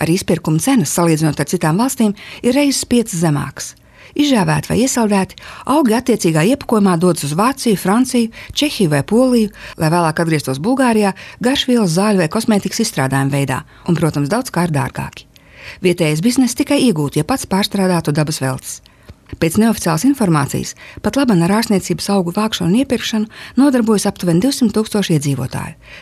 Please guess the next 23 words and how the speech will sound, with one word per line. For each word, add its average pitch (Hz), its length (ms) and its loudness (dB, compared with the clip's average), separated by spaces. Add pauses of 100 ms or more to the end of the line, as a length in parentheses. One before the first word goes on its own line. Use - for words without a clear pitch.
(120)
Taču 175 200 0
eksperti 196 340 -2
uzskata, - 300 -4
ka 160 100 0
ar 156 100 2
atbilstošu 180 520 -2
reklāmu, 214 380 0 (220)
darbojoties 226 500 2
mērķtiecīgi 220 540 2
un 226 80 2
apvienojot 175 480 2
pūliņus 226 440 2
visos - 280 -2
līmeņos, 240 440 4 (340)
to 202 100 2
skaitu 247 360 0
būtu 185 200 2
iespējams 185 340 -2
jūtami 254 320 2
palielināt, 143 540 -2 (280)
vienlaicīgi 170 500 2
nodrošinot 160 500 0
ārstniecības 160 540 -2